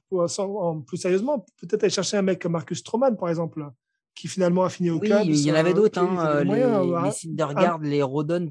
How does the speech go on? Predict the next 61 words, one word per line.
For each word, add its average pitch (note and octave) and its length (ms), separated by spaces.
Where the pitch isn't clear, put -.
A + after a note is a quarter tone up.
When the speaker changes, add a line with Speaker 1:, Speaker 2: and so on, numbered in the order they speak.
Speaker 2:
quitte - 160
à F3 80
tenter E3+ 240
un D#3 140
pari, E3 320
ils F#3+ 260
auraient C#3 220
pu C#3 140
y D3 80
aller E3+ 200
et F3 80
mettre D3 300
un C#3 80
nom D#3 180
comme D3+ 220
ça, E3+ 180
quoi. B2 220
Mais C3+ 80
c'est C3+ 160
vrai D#3 180
que, - 140
c'est - 160
vrai E3 140
qu'ils C#3 240
ont C#3 120
quand D3+ 120
même D3+ 200
beaucoup F3+ 300
de D3 80
jeunes. C#3+ 220
Et D3+ 80
encore E3+ 260
une F3 100
fois, G#3 280
les, D3+ 580
les D3 200
Royals, F3 420
ils D3 240
ont, G3+ 100
ils E3+ 220
ont G3 60
beaucoup F3 260
de D3 60
jeunes. G3 240
Et E3+ 100
le E3+ 140
truc, - 180
c'est E3+ 140
que D#3+ 180
ce - 100
qui - 140
se - 80
passe, A#3 240
c'est F3+ 140
assez F3 260
simple, G#3+ 280
c'est D#3 100
qu'à D#3+ 120
la D#3 140
trade G3 260
deadline, F3+ 640